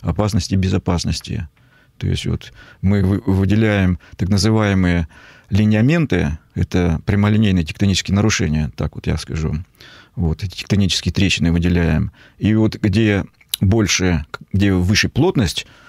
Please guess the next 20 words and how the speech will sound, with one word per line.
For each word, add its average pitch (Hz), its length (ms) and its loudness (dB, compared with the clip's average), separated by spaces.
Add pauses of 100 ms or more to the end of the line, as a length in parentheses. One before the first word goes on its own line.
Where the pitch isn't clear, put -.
(160)
вот 90 160 -2
этих 87 280 -2
тектонических - 640 -2
нарушений, 87 480 0
ну 82 80 2
вот 110 100 2
мы 113 80 2
считаем 107 460 2
это, 85 340 -2 (380)
классифицируем 104 720 2
их 85 120 -4
и 120 200 2
вот - 280 -2
выделяем 90 600 2
такие 110 360 0 (240)
так - 120 -12
называемые 101 500 2
геодинамически 87 480 0
активные 98 360 0
зоны. 80 440 -2